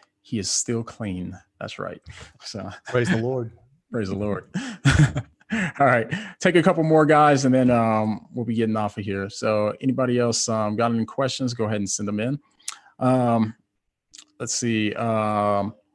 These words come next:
Speaker 1: Zamo, I can't, I'm not gonna butcher your name. Sorry, bro. Um, Zam, I'm gonna call you Zam, all right?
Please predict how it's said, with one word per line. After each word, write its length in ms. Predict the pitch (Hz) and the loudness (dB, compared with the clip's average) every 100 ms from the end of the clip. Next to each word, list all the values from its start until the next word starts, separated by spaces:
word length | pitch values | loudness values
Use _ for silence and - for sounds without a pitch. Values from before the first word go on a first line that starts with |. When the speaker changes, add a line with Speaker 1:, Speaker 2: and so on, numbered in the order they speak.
| - _ _ _ 107 | -20 _ _ _ -4
Speaker 1:
Zamo, 720 | 107 143 143 139 139 135 135 - - - - | 0 2 2 2 2 2 0 -10 -20 -16 -6
I 240 | 110 113 113 | -2 0 0
can't, 280 | - 107 - | 0 -2 -2
I'm 140 | 117 | 0
not 160 | 117 110 | 2 2
gonna 120 | 104 | -2
butcher 300 | 95 104 - | -4 -6 -4
your 60 | 101 | -4
name. 340 | 101 98 95 - _ _ _ | -2 -2 -4 -8 _ _ _
Sorry, 280 | - 117 107 | -2 2 2
bro. 380 | 107 107 107 - - | 2 0 -2 -8 -6
Um, 560 | 113 110 104 95 95 _ _ _ _ _ | -2 -2 -2 -4 -6 _ _ _ _ _
Zam, 340 | 113 147 127 110 | 2 4 4 2
I'm 80 | |
gonna 60 | 117 | 0
call 140 | 127 | 0
you 80 | 113 | -2
Zam, 320 | 104 113 101 | -2 -4 -4
all 60 | 95 | -2
right? 200 | 110 127 | -2 -4